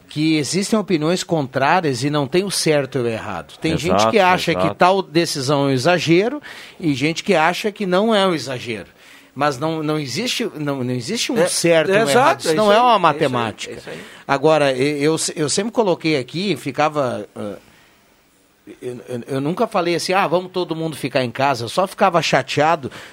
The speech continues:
Speaker 1: quando a gente a-, ti-, tinha que informar aqui restrição ao comércio, devido à movimentação da rua. O comércio tava pagando o pato, devido a tudo que tá acontecendo aí. Porque
Speaker 2: Exato,
Speaker 1: o empresário
Speaker 2: exato,
Speaker 1: não
Speaker 2: né?
Speaker 1: conseguia abrir,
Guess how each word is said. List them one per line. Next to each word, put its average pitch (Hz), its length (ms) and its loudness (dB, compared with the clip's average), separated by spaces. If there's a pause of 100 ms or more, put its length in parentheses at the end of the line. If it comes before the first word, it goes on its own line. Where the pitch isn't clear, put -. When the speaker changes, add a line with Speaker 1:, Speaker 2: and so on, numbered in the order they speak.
Speaker 1:
quando 185 260 4
a 170 60 4
gente 196 400 -4 (400)
a-, 151 140 2
ti-, 170 520 -8
tinha 247 280 0
que - 120 -8
informar 190 460 2
aqui 196 240 -2
restrição 196 680 0
ao 196 100 2
comércio, 151 760 0 (600)
devido 156 380 0
à 165 40 -4
movimentação 156 720 -2
da 151 100 2
rua. 120 360 -4 (360)
O 135 80 -8
comércio 165 580 2
tava 143 240 0
pagando 123 360 -4
o - 20 -10
pato, - 480 -12 (1080)
devido 143 320 0
a 175 60 4
tudo 185 260 -6
que 180 100 -2
tá 180 120 0
acontecendo 160 640 -2
aí. 113 180 -2
Porque 90 280 0
Speaker 2:
Exato, 110 160 4
Speaker 1:
o - 20 -6
empresário 185 520 2
Speaker 2:
exato, 156 40 -6
Speaker 1:
não 156 80 -4
Speaker 2:
né? 147 60 -6
Speaker 1:
conseguia 135 440 -2
abrir, 147 400 -2